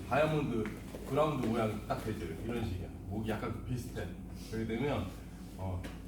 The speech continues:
일루 쪽, 일루 쪽 누르면 돼. 일루 쪽. 일루, 일루 쪽을 누르면 돼. 네. 꽉 끌어안고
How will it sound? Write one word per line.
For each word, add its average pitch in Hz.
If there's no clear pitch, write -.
일루 220
쪽, -
일루 190
쪽 -
누르면 127
돼. 101
일루 110
쪽. 95
일루, 117
일루 143
쪽을 117
누르면 101
돼. 98
네. 92
꽉 -
끌어안고 160